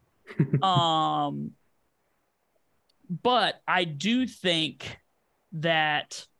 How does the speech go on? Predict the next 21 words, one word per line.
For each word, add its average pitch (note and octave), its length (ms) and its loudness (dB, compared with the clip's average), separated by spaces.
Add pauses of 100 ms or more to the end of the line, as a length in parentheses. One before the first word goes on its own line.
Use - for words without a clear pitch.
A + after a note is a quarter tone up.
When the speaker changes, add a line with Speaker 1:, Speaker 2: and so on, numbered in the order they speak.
(1300)
Speaker 2:
I A3 120 2
think C4+ 200 2
that G#3 100 -2
Cleveland F#3 400 0
is D#3+ 120 -2
very E3+ 320 0
good, D#3 440 2
and D#3 180 2
I E3+ 140 2
think F#3 200 -2
if E3+ 120 -4
they E3+ 160 2
get E3+ 200 0
a D#3+ 120 -2
really F3 480 0
favorable E3 720 0
matchup D3+ 580 0
in D3+ 80 -2
the C#3+ 80 -4
first D#3 400 -4
round, D3+ 600 -2